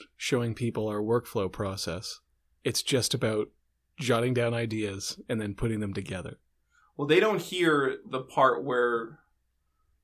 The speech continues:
Speaker 2: like,
Speaker 1: What makes this show different from, what makes this show you're pitching different from the show we're doing at this very moment and trying desperately to escape from?
Speaker 2: <laughs>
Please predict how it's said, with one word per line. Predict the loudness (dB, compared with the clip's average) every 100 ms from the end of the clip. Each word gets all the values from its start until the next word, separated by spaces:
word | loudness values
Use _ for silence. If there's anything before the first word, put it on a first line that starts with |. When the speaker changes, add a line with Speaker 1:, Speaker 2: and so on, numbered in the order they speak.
| _
Speaker 2:
like, | 0 2 0 -8 -10 12
Speaker 1:
What | 12 12
makes | 8 10
this | 8
show | 10 10 10
different | 8 4 2 2
from, | 0 0 10
what | 10
makes | 10 8
this | 4
show | 8 8
you're | 8
pitching | 6 2 4 2
different | 4 4 4
from | 4
the | 2
show | 4 4
we're | 4
doing | 2 0
at | 0
this | -4
very | 0 0
moment | 2 0 2
and | 4
trying | 8 10 10 10
desperately | 8 6 6 2
to | 2 0
escape | 0 -2 -6
from? | -8 -6 -2 -2 -4 2
Speaker 2:
<laughs> | 2